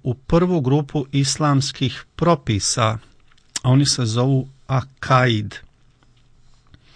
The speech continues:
Samo da napomenem da islamske propise dijelimo u tri grupe. Već spomenuti akaid, propis, dakle, o islamskom vjerovanju, zatim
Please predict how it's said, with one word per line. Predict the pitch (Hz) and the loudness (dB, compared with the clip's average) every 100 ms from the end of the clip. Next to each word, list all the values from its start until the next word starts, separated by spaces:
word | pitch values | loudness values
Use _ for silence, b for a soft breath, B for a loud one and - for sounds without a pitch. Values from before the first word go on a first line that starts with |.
| B B B | B B B
Samo | - 175 165 | -4 2 4
da | 135 | 4
napomenem | 131 127 170 196 185 147 127 - | 2 2 0 2 2 2 0 -2
da | 139 | 0
islamske | 143 143 170 147 135 - 135 | 2 0 0 0 0 -2 -4
propise | - 151 147 147 - | 0 0 0 -4 -4
dijelimo | 123 147 147 135 127 120 - _ _ | 0 2 2 4 2 0 -4 _ _
u | - 120 | -6 -6
tri | - - 131 117 | -4 -2 0 0
grupe. | 98 104 101 - 117 - _ _ _ B B B B B B B B B B B B - | -2 -4 -4 0 0 -2 _ _ _ B B B B B B B B B B B B -2
Već | 143 143 - - _ _ _ _ | 0 0 -2 -6 _ _ _ _
spomenuti | - - 151 143 135 117 - 120 | -10 -2 2 6 6 2 0 0
akaid, | 110 - 165 190 180 - B B B B B B B - | 0 2 2 4 2 -2 B B B B B B B -6
propis, | - 151 147 131 | 2 2 2 -2
dakle, | - 127 - 123 | 0 -2 2 2
o | 131 | 2
islamskom | 135 143 117 - 117 | 2 0 0 0 -2
vjerovanju, | 110 143 165 170 175 170 156 - - _ - - | 0 2 2 2 2 2 0 -4 -20 _ -20 -4
zatim | 123 101 113 - 175 160 | 0 2 0 -2 -2 -2